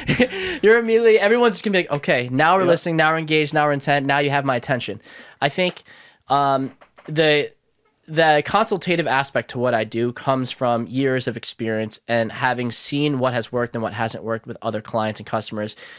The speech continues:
Speaker 1: that are either similar in the stature in terms of how much money they have to invest or similar in the nature in which they wanna serve video. And based on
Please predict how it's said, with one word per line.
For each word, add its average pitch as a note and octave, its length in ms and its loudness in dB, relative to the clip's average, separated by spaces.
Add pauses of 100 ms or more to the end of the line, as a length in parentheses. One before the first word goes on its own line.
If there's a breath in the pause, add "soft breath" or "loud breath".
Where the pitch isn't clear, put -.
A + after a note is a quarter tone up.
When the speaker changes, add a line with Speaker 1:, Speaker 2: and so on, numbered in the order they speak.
(140 loud breath)
Speaker 1:
that C#3+ 160 2
are C3+ 140 0
either C3+ 240 0
similar G3 440 2
in F#3 120 0
the C#3+ 80 0
stature C3+ 640 0
in B2+ 180 -8
terms C3 260 -2
of B2 100 -2
how C3+ 100 -2
much A#2 180 -4
money B2 260 0
they A#2 140 0
have A#2+ 360 -2
to B2 140 -2
invest A#2 400 -2 (300 loud breath)
or D3+ 160 2
similar F#3 440 2 (100)
in D3 440 0
the C3 360 0
nature C#3+ 400 0
in C3+ 80 -2
which B2 160 -2
they C3 100 -2
wanna A#2+ 220 -2
serve A2+ 260 -4
video. D#2+ 420 -6 (680 soft breath)
And C3+ 480 0 (100)
based G3 360 2 (100)
on C#3+ 460 2